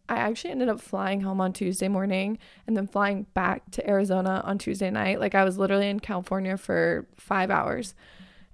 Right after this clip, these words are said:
And we just made it work. So that's the reason why it's my not so typical obsession this week, is because we really went with the flow. And that's definitely not my personality type, because I don't think I can even be like that with the job that I have. It's very structured for me. Like,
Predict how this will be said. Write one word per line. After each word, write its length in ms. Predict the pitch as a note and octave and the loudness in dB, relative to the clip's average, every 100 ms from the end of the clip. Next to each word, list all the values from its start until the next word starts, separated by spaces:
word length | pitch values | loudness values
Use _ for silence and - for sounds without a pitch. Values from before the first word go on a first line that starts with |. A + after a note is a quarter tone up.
| - | -2
And 400 | A3+ A3 A3 G#3+ | 4 6 6 6
we 120 | G#3+ A3+ | 2 0
just 180 | E4+ | 2
made 140 | C#4+ B3+ | 4 6
it 100 | A#3+ | 6
work. 340 | G3+ F#3+ G3+ | 6 6 4
So 240 | - A#3+ G3 | 0 2 4
that's 360 | F#3+ G3+ - | 8 6 6
the 100 | D#4+ | 0
reason 220 | C#4 B3+ | 2 2
why 140 | A#3+ G#3 | 2 2
it's 160 | F#3 | 0
my 320 | G#3 F#3+ F#3+ A3 | 0 0 -2 -2
not 180 | F#3+ - | -4 -4
so 100 | G3 | -6
typical 340 | A3+ G3 G3+ | -6 -4 -4
obsession 420 | F#3 F#3+ F#3+ G3 | -4 -4 -6 -6
this 160 | G3 G#3+ | -6 -4
week, 220 | A#3+ A#3+ | -4 -4
is 160 | A3 G#3 | -4 -4
because 480 | A3+ A3+ G#3 G3+ G3 - - - | -6 -2 -2 -2 -6 -20 -20 -8
we 140 | A#3+ A#3 | -4 0
really 260 | G#3 A#3+ | 0 0
went 200 | C#4+ C4 | 0 -4
with 100 | G#3+ | -4
the 80 | G3 | -8
flow. 380 | - F#3 C3+ - - | -4 -2 -2 -4 -2
And 300 | G#3 G3+ - _ _ - | -2 -2 -6 _ _ -8
that's 320 | G#3 G3+ A#3 - - | 2 2 0 -8 2
definitely 360 | G#3+ A3+ E4+ | 2 2 0
not 200 | C#4+ F#3 | 0 0
my 100 | - | 0
personality 640 | G3 G#3+ G#3+ G3+ G3 G3 G3 | -4 -6 -8 -6 -4 -4 -6
type, 420 | - G3+ G3+ - | -4 -2 -2 -6
because 560 | A3+ A3 G3 G3 F#3 F#3 - _ _ _ _ _ - | -10 -4 -2 0 -4 -10 -20 _ _ _ _ _ 2
I 80 | A3+ | 2
don't 180 | C#4+ | 2
think 120 | D4+ C4 | 0 -2
I 140 | G#3 | -2
can 520 | - - G#3 F#3+ G#3+ - | -6 -6 -4 -2 -4 -4
even 240 | G#3 G#3 | -2 -2
be 120 | F#3+ | -2
like 220 | F3+ F3+ G#3 | -2 -4 -2
that 200 | G3+ G3+ | -2 -2
with 100 | F#3+ | -4
the 80 | |
job 300 | F#3 F3+ F3+ | -2 0 0
that 100 | G3 | 2
I 100 | G#3+ | 2
have. 280 | A3 A3 A3+ | 4 4 4
It's 180 | G3+ F3+ | 2 -2
very 300 | G#3 G3 G3 | 0 2 2
structured 580 | - - F#3+ - G3+ F#3+ | 0 2 2 2 -2 -2
for 140 | A#3 | -2
me. 180 | A3+ A3+ | 0 2
Like, 320 | G#3+ F#3 - | 2 0 -2